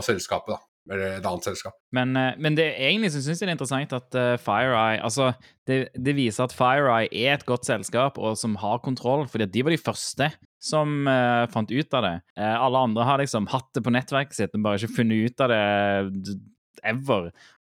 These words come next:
Speaker 2: Og så kommer FireEye og finner ut av det, og så ser de alt det hele greiene, og så plutselig så finner Microsoft ut, «Ah, ups, vi også,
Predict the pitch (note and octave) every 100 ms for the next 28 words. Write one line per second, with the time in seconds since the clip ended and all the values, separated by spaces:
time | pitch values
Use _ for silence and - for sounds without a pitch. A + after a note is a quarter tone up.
0 | - A2 - A#2 A2+ A2 - A2 G#2+ A2
1 | A2+ A#2+ G#2 G2+ G#2 G2+ E2+ G#2 A#2 F#2+
2 | - G2 G#2 G2 F#2 G2+ - - G2 F2
3 | F2+ F#2+ F2 A2 G2 - - A2 - G#2
4 | G#2 G#2+ G2+ G#2 - G2+ G2+ A2+ C#3 A#2+
5 | D#3 E3 - A#2+ B2+ C3 C#3 C3